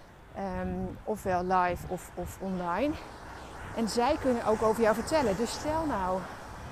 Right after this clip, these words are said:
eh, dat je, kijk, David, ik zal een voorbeeld even noemen van die vergaderruimte. Je hebt, je hebt een vergaderruimte. Het liefst zou je dus in jouw netwerk alleen maar mensen hebben. Eh, nou, bijvoorbeeld binnen een bedrijf die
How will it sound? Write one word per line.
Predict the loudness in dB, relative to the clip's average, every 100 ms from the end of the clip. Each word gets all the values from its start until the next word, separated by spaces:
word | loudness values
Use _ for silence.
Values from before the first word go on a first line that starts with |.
| -12 -12 -8
eh, | -2 0 0 0 0
dat | -2 -2
je, | -2
kijk, | -2 -2 0
David, | 2 2
ik | 0
zal | 0 0 -2
een |
voorbeeld | 0 0 2
even | 0
noemen | 0 -2
van | -2
die | -6
vergaderruimte. | -8 -10 -8 -8 -8 -6
Je | -6
hebt, | -2
je | -2
hebt | -2
een | -6
vergaderruimte. | -10 -10 -10 -8 -8 -10 -10 -12 -14 -18 -18 -18 -20 -14
Het | -4
liefst | 0 0 0
zou | -2
je | 0
dus | -2 -4 -6
in | -6
jouw | -4
netwerk | -4 -6 -6 -6 -6 -6
alleen | -4 -4
maar | -2 -2
mensen | -4 -6 -4 -2
hebben. | -2 -4 -8 -12 -20 -20 -20 -18 -16 -16 -14 -8
Eh, | -6 -4 -6 -10 -16 -18 -18 -14
nou, | -10 -10
bijvoorbeeld | -10 -10 -8
binnen | -6 -4
een | -4
bedrijf | -2 -2 -2 -2 -2
die | -2 -2